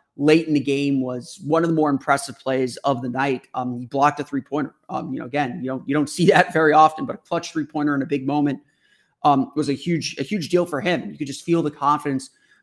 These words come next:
um, kind of flowing and emanating off of Bamba as he, as he, you know, as literally, really looks comfortable and really looks like he can play a little bit right now. Um,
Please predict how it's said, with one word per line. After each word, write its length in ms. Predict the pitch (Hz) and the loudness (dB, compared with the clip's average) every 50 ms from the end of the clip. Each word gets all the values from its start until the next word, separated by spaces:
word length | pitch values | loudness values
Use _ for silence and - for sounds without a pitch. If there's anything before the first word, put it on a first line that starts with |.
| _ _ _ - | _ _ _ 2
um, 240 | 147 135 123 - - _ - | 2 2 2 -2 -8 _ -2
kind 140 | - 151 | -2 -2
of 60 | 139 - | -2 -2
flowing 500 | - - 156 156 151 151 151 143 135 131 | -6 -2 2 4 6 6 4 4 2 -2
and 100 | 123 - - | -4 -2 -2
emanating 460 | 143 147 151 147 143 143 143 143 143 | 0 0 2 0 0 0 0 0 0
off 200 | 143 139 131 - | 0 -2 -2 -4
of 140 | 143 127 110 | -6 -4 -2
Bamba 320 | 135 127 135 151 143 135 | 0 0 2 2 0 -2
as 100 | 127 - | -2 -2
he, 320 | 131 131 127 - - 131 110 | -4 -4 -4 -2 -4 -4 -4
as 80 | 123 | -4
he, 180 | 127 127 117 - _ | -4 -6 -6 -6 _
you 100 | 143 135 | -2 -2
know, 160 | 131 127 135 - | -2 -2 -4 -4
as 200 | - 151 135 - 160 | -4 -6 -6 -4 0
literally, 360 | 196 165 170 175 165 151 139 | 4 6 6 6 6 6 4
really 360 | 127 123 139 165 190 180 160 | 2 4 6 8 8 8 8
looks 220 | 151 147 139 143 - | 6 4 2 0 -4
comfortable 420 | - 160 160 160 - 135 143 135 | -4 -4 -4 -4 -2 -2 -2 0
and 80 | 131 139 | 0 2
really 180 | 147 151 147 | 2 2 2
looks 300 | 143 135 139 143 - - _ _ _ _ _ _ _ _ _ _ _ | 2 0 -2 -4 -6 -16 _ _ _ _ _ _ _ _ _ _ _
like 160 | 151 143 139 | -2 0 2
he 120 | - 156 | 0 0
can 160 | - 156 135 | 0 0 -2
play 200 | - - 151 147 | 2 4 4 6
a 60 | 151 147 | 6 4
little 200 | 135 135 131 123 | 4 2 0 0
bit 160 | 131 127 - | 0 0 2
right 220 | - 135 120 - | 4 2 2 2
now. 220 | - 120 117 110 127 _ _ _ _ _ _ _ _ _ | -2 -4 -4 -6 -8 _ _ _ _ _ _ _ _ _
Um, 420 | 156 160 165 151 147 131 - - | 6 8 8 8 6 2 0 -6